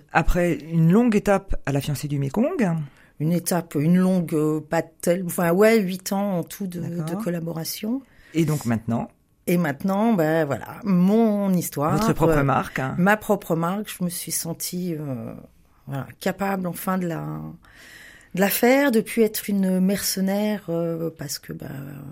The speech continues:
Speaker 2: on est obligé, quand on est, euh, styliste et qu'on ne fait pas sa marque,
Speaker 1: Ouais.
Speaker 2: sa propre collection, ben, de, de se fondre dans l'A D N des marques.
Speaker 1: Mhm.
Speaker 2: Et ce qui corres-, ce qui ne correspond pas forcément, mais voilà, c'est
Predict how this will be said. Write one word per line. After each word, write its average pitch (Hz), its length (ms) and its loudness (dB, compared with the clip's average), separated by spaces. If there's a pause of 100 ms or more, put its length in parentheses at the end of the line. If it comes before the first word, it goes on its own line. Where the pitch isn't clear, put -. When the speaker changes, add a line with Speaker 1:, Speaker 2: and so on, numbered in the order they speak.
(160)
Speaker 2:
on 165 120 -4
est 165 80 -4
obligé, 175 580 -6
quand - 320 -14
on - 160 -6
est, - 280 -8
euh, 78 100 -10
styliste 175 480 -10
et 139 60 -10
qu'on - 160 -8
ne 147 40 -4
fait 147 160 -4
pas 202 180 -4
sa 208 360 -2
marque, 220 440 -6 (140)
Speaker 1:
Ouais. 139 220 0 (100)
Speaker 2:
sa 233 220 0
propre 220 360 -4
collection, 190 600 -2
ben, 180 180 0 (100)
de, 156 1080 -6
de 175 140 -6
se - 320 -4
fondre 226 680 2
dans 175 140 -6
l'A 170 160 -2
D 165 140 0
N 254 260 4
des 202 140 2
marques. 185 420 -6 (240)
Speaker 1:
Mhm. 156 460 0
Speaker 2:
Et - 20 -12
ce - 140 -8
qui - 160 -18
corres-, 165 260 -8 (180)
ce - 120 -10
qui - 160 -8
ne 170 60 -2
correspond 170 440 -6
pas 196 140 -4
forcément, 302 440 0
mais 277 440 6
voilà, 226 320 -2
c'est 196 420 -6